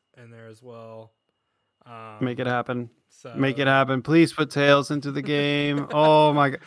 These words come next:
Speaker 2: Or Knuckles. I would be fine with either of
Speaker 1: Yeah,
Speaker 2: them.
Speaker 1: Knuckles would
Speaker 2: Big
Speaker 1: be
Speaker 2: Sonic
Speaker 1: cool
Speaker 2: fan over
Speaker 1: too
Speaker 2: here.
Speaker 1: as well. But, I mean, they have a Knuckles Mii costume, so that's why people don't think it's gonna happen. So it's like, I don't know.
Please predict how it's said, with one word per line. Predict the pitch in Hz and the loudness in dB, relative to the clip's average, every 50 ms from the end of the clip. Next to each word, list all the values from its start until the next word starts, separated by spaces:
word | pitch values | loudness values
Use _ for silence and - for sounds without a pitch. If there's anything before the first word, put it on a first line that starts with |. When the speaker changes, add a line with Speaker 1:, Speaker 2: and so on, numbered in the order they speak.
| - _ - | -18 _ 4
Speaker 2:
Or | 196 214 208 | 6 6 6
Knuckles. | 196 196 190 190 196 185 - 202 185 170 139 120 101 - - - | 6 6 6 6 6 6 4 4 4 4 4 2 -2 -8 -2 2
I | 185 220 | 2 4
would | 226 233 196 | 4 2 2
be | 226 226 | 0 -2
fine | - - 220 214 214 208 | 0 2 2 2 4 2
with | 214 208 185 175 | 2 0 -2 -2
either | 196 202 208 214 202 214 214 208 | -6 -4 -4 -2 0 2 2 2
of | 202 196 185 | 2 0 0
Speaker 1:
Yeah, | 180 180 | 0 0
Speaker 2:
them. | 165 151 139 123 117 - 127 123 | 2 2 2 0 -2 -4 -6 -8
Speaker 1:
Knuckles | 135 139 - | -12 -6 -4
would | 185 | -4
Speaker 2:
Big | 190 - | -4 -4
Speaker 1:
be | 123 | -2
Speaker 2:
Sonic | - 202 190 190 190 180 | 0 0 2 2 0 -2
Speaker 1:
cool | - 175 | -4 -6
Speaker 2:
fan | 180 156 147 139 | -4 -2 -2 -2
over | 131 120 123 120 | -2 -2 -2 -4
Speaker 1:
too | 123 | -4
Speaker 2:
here. | 127 127 127 131 127 | -6 -8 -10 -12 -14
Speaker 1:
as | 123 _ | -16 _
well. | - 127 117 127 143 147 _ _ _ _ _ _ | -20 -20 -20 -20 -20 _ _ _ _ _ _ _
But, | 160 165 175 165 | -12 -12 -12 -12
I | 160 156 | -12 -14
mean, | 160 160 160 151 | -14 -14 -12 -12
they | 147 | -10
have | 156 175 165 | -10 -8 -10
a | 151 147 | -10 -10
Knuckles | 143 139 135 - - 139 127 117 - _ _ - | -8 -8 -8 -8 -8 -12 -12 -12 -18 _ _ -20
Mii | 139 127 123 127 127 | -16 -16 -14 -16 -14
costume, | _ 151 143 143 135 - _ 156 151 147 147 147 147 143 143 139 _ _ _ _ _ _ _ _ | _ -12 -12 -12 -14 -16 _ -16 -16 -14 -14 -16 -16 -18 -20 -20 _ _ _ _ _ _ _ _
so | _ - 135 | _ -18 -14
that's | 131 127 - - | -14 -14 -14 -14
why | 131 123 | -18 -16
people | - 135 131 131 131 127 | -18 -20 -18 -18 -16 -16
don't | 127 127 127 | -16 -16 -18
think | 127 139 139 | -20 -20 -20
it's | 135 127 | -20 -20
gonna | _ - 139 135 | _ -20 -20 -20
happen. | 127 135 135 131 _ 147 139 135 135 135 135 135 _ _ _ _ _ _ _ _ _ _ _ _ _ _ _ _ | -20 -20 -20 -20 _ -20 -20 -20 -20 -20 -20 -20 _ _ _ _ _ _ _ _ _ _ _ _ _ _ _ _
So | _ _ - 143 131 127 123 | _ _ -14 -12 -10 -10 -10
it's | 123 123 - - | -12 -14 -16 -18
like, | 127 117 117 117 113 113 113 110 107 _ _ _ _ _ _ _ _ _ _ _ _ _ _ _ _ - | -18 -16 -16 -16 -18 -18 -20 -20 _ _ _ _ _ _ _ _ _ _ _ _ _ _ _ _ _ -12
I | 147 143 139 | -10 -8 -8
don't | 131 120 117 | -8 -10 -10
know. | 113 110 110 104 104 | -12 -14 -16 -16 -20